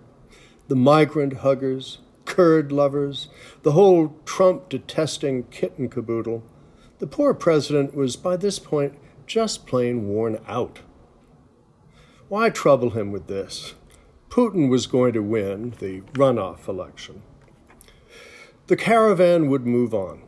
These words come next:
His presidency had been a nonstop conveyor belt of unpleasantness. The chorus line of tramps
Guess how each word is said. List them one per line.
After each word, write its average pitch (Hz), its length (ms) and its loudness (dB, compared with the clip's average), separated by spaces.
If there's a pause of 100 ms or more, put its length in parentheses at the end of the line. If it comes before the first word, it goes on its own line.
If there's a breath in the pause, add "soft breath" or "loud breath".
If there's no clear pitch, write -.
(1160 loud breath)
His 247 240 -2
presidency 226 760 2
had 160 180 0
been 165 360 0
a 147 80 2
nonstop 185 960 0
conveyor 123 640 0
belt 95 460 -6 (120)
of 113 140 -6
unpleasantness. - 1080 -8 (640 soft breath)
The 120 60 -12
chorus 151 760 2
line 127 320 0
of - 260 -8
tramps - 760 -2